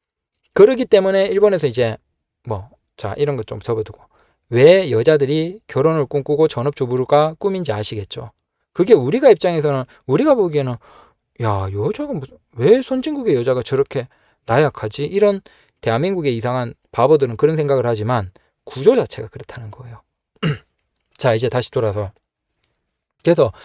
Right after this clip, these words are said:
일본에서 삼십 대 이후에 어, 독립해서 혼자 살아갈 수 있는 건 남자는 살아갈 수 있어요. 근데 여자는 못 살아가요. 굉장히 힘들어요.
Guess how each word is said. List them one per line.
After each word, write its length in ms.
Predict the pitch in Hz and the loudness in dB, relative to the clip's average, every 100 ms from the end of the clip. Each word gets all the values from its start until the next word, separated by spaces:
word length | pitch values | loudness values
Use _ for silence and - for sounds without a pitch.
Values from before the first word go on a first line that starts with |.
| - - | -20 -2
일본에서 400 | 202 233 277 185 | 4 6 6 2
삼십 300 | 180 247 240 | 0 -2 -2
대 80 | - | -2
이후에 640 | 139 120 131 117 143 113 87 _ _ _ _ _ _ _ _ | -2 -2 -4 4 4 4 -4 _ _ _ _ _ _ _ _
어, 300 | 127 117 107 110 | -4 -2 -2 -2
독립해서 500 | 156 208 226 175 180 | 2 4 4 2 2
혼자 200 | 269 240 | 4 4
살아갈 320 | 202 185 175 | 4 2 0
수 80 | 127 | -2
있는 180 | 107 107 | -6 -2
건 220 | 117 101 | -2 0
남자는 440 | 107 226 277 175 | 0 2 4 2
살아갈 280 | 131 143 120 | 2 0 -2
수 120 | - | -4
있어요. 340 | 123 - 117 - _ _ _ | -12 -16 -16 -20 _ _ _
근데 220 | - 170 113 | -2 0 2
여자는 360 | 104 147 208 | 2 2 2
못 160 | 120 92 | -4 -6
살아가요. 440 | 127 110 120 107 _ | -6 -6 -10 -20 _
굉장히 420 | - 107 110 151 190 | -14 -8 2 2 2
힘들어요. 440 | 113 110 - | -6 -12 -18